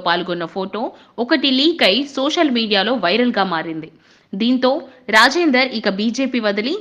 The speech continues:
కాంగ్రెస్ గూటికి వెళుతున్నట్లు ప్రచారం తెలంగాణ రాష్ట్ర రాజకీయాలను సంచలనం రేపింది. ఈటెల రాజేందర్ గురించి చెప్పుకోవాల్సింది ఏమీ లేదు. కేసీఆర్ వెంటనే నడిచిన రోజు తెలంగాణ సాధించారు. ఆ తర్వాత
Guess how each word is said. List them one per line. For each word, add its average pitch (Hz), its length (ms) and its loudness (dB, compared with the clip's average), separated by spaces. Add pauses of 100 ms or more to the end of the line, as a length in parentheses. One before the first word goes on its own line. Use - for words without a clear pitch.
(160)
కాంగ్రెస్ 330 480 4
గూటికి 247 360 -2
వెళుతున్నట్లు 208 640 -2 (120)
ప్రచారం 196 440 2 (360)
తెలంగాణ 294 440 2 (120)
రాష్ట్ర 220 320 2
రాజకీయాలను 208 640 0 (100)
సంచలనం 226 580 -2
రేపింది. 156 380 -6 (280)
ఈటెల 359 340 2
రాజేందర్ 233 500 2
గురించి 214 300 0 (140)
చెప్పుకోవాల్సింది 226 760 0 (180)
ఏమీ 214 280 0
లేదు. 165 180 -4 (360)
కేసీఆర్ 240 460 2
వెంటనే 220 380 0
నడిచిన 202 360 -2
రోజు 196 180 -2 (140)
తెలంగాణ 233 380 2 (120)
సాధించారు. 190 560 0 (400)
ఆ 320 40 10 (100)
తర్వాత 311 340 6